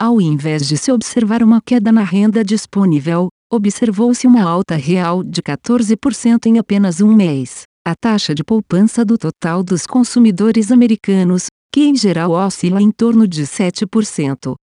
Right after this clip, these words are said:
saltou para trinta por cento da renda corrente.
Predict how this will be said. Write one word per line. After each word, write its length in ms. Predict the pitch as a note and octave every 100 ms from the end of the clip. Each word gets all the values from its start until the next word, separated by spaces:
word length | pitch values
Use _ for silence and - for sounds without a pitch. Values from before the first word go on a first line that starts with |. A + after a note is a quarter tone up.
| _
saltou 440 | - D3 C#3+ G#3 G#3
para 300 | E3 G3 F#3
trinta 340 | F#3+ A3+ F3+
por 160 | - A#3+
cento 360 | - A#3 G3+
da 120 | C#3+ C#3
renda 380 | D3 D#3 F3+
corrente. 600 | C#3+ E3 C#3+ F3+ D#3+ D#3